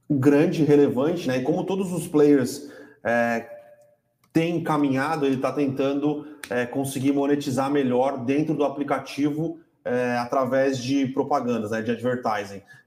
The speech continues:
Então, ah, o Spotify vai fazer o que a Amazon tem feito, é, o que o Google faz com maestria, né? É tentar rentabilizar a utilização dentro dos seus aplicativos, vendendo,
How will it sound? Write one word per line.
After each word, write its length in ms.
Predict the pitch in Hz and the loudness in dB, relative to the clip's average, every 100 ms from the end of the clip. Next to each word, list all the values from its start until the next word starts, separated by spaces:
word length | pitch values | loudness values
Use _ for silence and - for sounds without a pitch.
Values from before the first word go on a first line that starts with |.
| - | -10
Então, 640 | 117 110 127 135 147 147 - _ | -10 -4 0 2 2 0 -8 _
ah, 1160 | - 123 120 120 117 117 113 110 110 107 107 - _ _ | -4 0 0 0 0 0 -2 -2 -2 -4 -6 -10 _ _
o 120 | 143 | -4
Spotify 680 | 131 139 135 - 135 139 139 123 | -2 -2 -2 -2 0 0 -2 -6
vai 220 | 123 135 | -4 -4
fazer 540 | 135 127 117 143 143 - | -4 -6 -2 -2 -4 -10
o 80 | 120 | -14
que 100 | - | -2
a 60 | 139 | 0
Amazon 300 | 139 135 127 | 0 -2 -4
tem 180 | 123 110 | -6 -6
feito, 640 | 147 175 170 175 170 165 - _ - | -2 -2 -4 -6 -6 -6 -12 _ -4
é, 640 | 123 123 120 117 113 113 - - - | -2 0 0 0 -2 -4 -10 -20 -14
o 80 | 123 | -8
que 140 | - | -4
o 40 | |
Google 360 | 127 143 147 139 | -2 0 2 0
faz 220 | 139 135 | 0 -2
com 100 | - | -2
maestria, 680 | 131 131 123 - - 175 147 | -2 -2 -4 -8 -6 -2 -2
né? 180 | 131 135 | -2 -4
É 80 | 131 | -4
tentar 360 | 139 135 135 135 | -4 -4 -4 -4
rentabilizar 1000 | 143 143 139 143 120 127 135 - - _ | -4 -4 -2 -2 -2 -2 -2 -6 -18 _
a 120 | - 131 | -2 -2
utilização 480 | 131 131 131 139 | 0 0 0 0
dentro 220 | 123 143 143 | -2 -2 -2
dos 80 | |
seus 140 | 131 131 | -4 -4
aplicativos, 680 | 131 135 139 131 143 156 147 | -4 -4 -6 -4 -2 -2 0
vendendo, 760 | 156 143 139 147 147 160 - | 2 2 2 0 2 0 -2